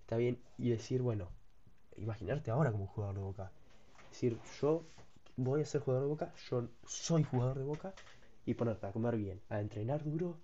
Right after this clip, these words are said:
a dormir bien, y a aprovechar y sacrificar cosas que vas a tener que sacrificar si querés realmente ser un jugador de Boca.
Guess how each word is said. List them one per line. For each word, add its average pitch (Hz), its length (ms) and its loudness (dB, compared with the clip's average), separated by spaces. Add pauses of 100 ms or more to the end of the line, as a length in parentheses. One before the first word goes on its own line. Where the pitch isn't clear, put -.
(120)
a 120 100 4
dormir 117 400 2
bien, 170 260 0 (320)
y 123 120 2
a 123 60 4
aprovechar 113 600 -2 (220)
y 117 80 -6
sacrificar 117 720 -4 (280)
cosas 151 460 -4 (120)
que 120 100 -2
vas 143 140 -2
a 127 40 -4
tener 123 160 2
que 131 60 0
sacrificar 123 440 0
si 143 140 -2
querés 135 340 0 (640)
realmente 127 560 2
ser 104 200 -4
un 95 60 -2
jugador 98 260 -2
de 101 80 -4
Boca. 95 260 -6